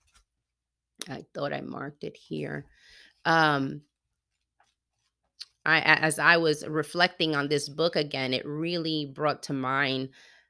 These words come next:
uh, important things for me to remember. Okay, I'm not supposed to find it then. <laughs> I thought I marked it, but I didn't because I only have a few minutes. I never like to go past thirty minutes, so I need to,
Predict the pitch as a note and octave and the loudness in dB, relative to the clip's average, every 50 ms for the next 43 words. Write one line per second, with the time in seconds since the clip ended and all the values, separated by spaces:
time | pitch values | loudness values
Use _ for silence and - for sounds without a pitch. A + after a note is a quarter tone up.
0 | _ _ - - - - - - D#3+ D#3+ D3+ - - D3 - - C#3+ C#3 - - | _ _ -14 -12 -12 -10 -6 -4 -2 -2 -2 -2 -4 -4 -2 -2 -4 -4 -4 -4
1 | C#3+ C#3 D3 D3 C#3+ - - C#3 C3+ C#3 C#3 C3+ C3+ - C#3+ B2+ B2+ C#3 B2 C3 | -4 -2 -2 -4 -6 -6 -6 -4 -4 -4 -4 -6 -6 -6 -6 -6 -6 -6 -6 -4
2 | C#3 C3+ C3+ C#3 C#3 C3 B2+ A#2+ A2+ A#2 A#2 A#2 - _ - - _ _ _ _ | -2 -2 0 0 -2 -2 -2 -2 -2 -2 -4 -6 -10 _ -20 -20 _ _ _ _
3 | _ - - - D#3 - - D3 - - C3+ - _ _ _ _ _ _ _ _ | _ -12 -10 -10 -8 -6 -4 -4 -4 -6 -8 -14 _ _ _ _ _ _ _ _
4 | B3 - - E2 D2+ - - - - - - - - - - - - - - - | -20 -16 -14 -14 -14 -12 -10 -10 -10 -10 -10 -10 -12 -12 -12 -12 -14 -12 -14 -14
5 | - - - - - - - - - - - - - _ - - - - - - | -10 -10 -10 -10 -10 -12 -14 -12 -12 -14 -14 -14 -18 _ -20 -20 -12 -6 -6 -6
6 | - - - C#4 - - - A3 G#3 G#3 - G#3 F3+ E3 E3+ E3+ E3 E3 E3 D3 | -2 2 2 2 2 4 4 4 4 6 6 6 8 8 8 8 6 6 6 6
7 | C#3+ D3 D3 - - D#3 C3+ C3 - - C3+ C3+ - C3 C3 C3 C#3 C3+ - C#3 | 8 6 6 4 2 2 2 2 0 -2 0 2 2 2 2 2 0 0 0 -2
8 | C3 A#2 - - D#3 C#3 - - - - - - - - - - D3+ D3+ D3+ D#3 | -4 -6 -6 -6 -6 -6 -6 -8 -12 -16 -16 -16 -16 -14 -6 0 2 4 6 6
9 | D#3 D3+ D3+ D#3 D#3 D3 C#3+ D#3 C#3+ C#3+ C3+ - - D#3+ D#3 D#3 D#3 D#3 D3+ D#3 | 6 6 4 2 0 0 2 2 2 2 2 -4 -4 -4 -2 -2 -2 -2 -2 -4
10 | D#3 - - - - D3 C3+ D3 - - - - D3 D#3 C#3 - - - - C3+ | -6 -10 -14 -10 -10 -8 -8 -10 -12 -12 -10 -8 -8 -6 -6 -6 -6 -6 -8 -8
11 | - - - D3+ - C#3+ B2+ - - E3 D3+ C#3 - - C#3 C3+ C#3 C3+ C3+ C#3 | -10 -8 -8 -6 -6 -6 -6 -6 -6 -8 -8 -8 -8 -6 -6 -4 -4 -4 -4 -2
12 | C3+ C3+ C3 B2 - - - C#3 B2 - C#3 C#3 C3+ C3+ C3+ C3+ C3+ B2+ - - | -2 -4 -4 -4 -6 -6 -6 -6 -4 -4 -4 -4 -4 -4 -4 -4 -6 -6 -6 -4
13 | C#3+ C3+ B2+ | -4 -2 -4